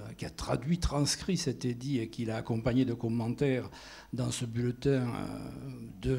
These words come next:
la, des Amis des Archives de, de la Haute-Garonne. Des anniversaires, on en a souvent fêté. J'ai retrouvé cette affiche pour les trois cents ans de la mise à eau du canal en mille six cent quatre-vingt-un,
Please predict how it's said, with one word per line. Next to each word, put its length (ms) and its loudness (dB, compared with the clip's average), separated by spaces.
la, 560 -6
des 160 -2
Amis 160 6
des 180 0
Archives 520 0
de, 40 -4
de 140 -4
la 160 0
Haute-Garonne. 800 0
Des 300 6
anniversaires, 480 6
on 140 6
en 100 4
a 80 2
souvent 340 0
fêté. 460 0
J'ai 160 4
retrouvé 440 4
cette 200 2
affiche 640 0
pour 240 8
les 200 0
trois 260 -2
cents 360 0
ans 140 2
de 540 -4
la 100 -4
mise 300 0
à 80 0
eau 180 6
du 140 -4
canal 560 2
en 160 0
mille 200 4
six 120 -2
cent 220 0
quatre-vingt-un, 720 4